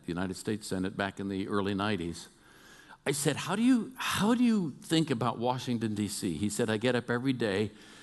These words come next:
and I say, 'Jesus, what is it you want to do in Washington, D C today? Can I come and do that with you?'"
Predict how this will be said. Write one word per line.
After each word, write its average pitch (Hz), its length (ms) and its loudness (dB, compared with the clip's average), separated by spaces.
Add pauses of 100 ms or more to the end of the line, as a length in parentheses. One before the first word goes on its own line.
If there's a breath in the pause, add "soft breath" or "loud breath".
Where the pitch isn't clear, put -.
(140)
and 110 120 2
I 113 80 2
say, 120 220 0
'Jesus, 127 480 0
what 139 160 2
is 160 140 2
it 156 100 -2
you 127 160 4
want 123 220 2
to 107 40 -2
do 110 200 2
in 107 120 2
Washington, 107 540 0
D 92 160 0
C 90 240 -2
today? 85 420 -6 (360 loud breath)
Can 110 160 2
I 135 160 2
come 113 420 0 (160 loud breath)
and 92 180 0
do 120 140 4
that 82 300 -2
with 71 260 -6
you?'" 57 140 -8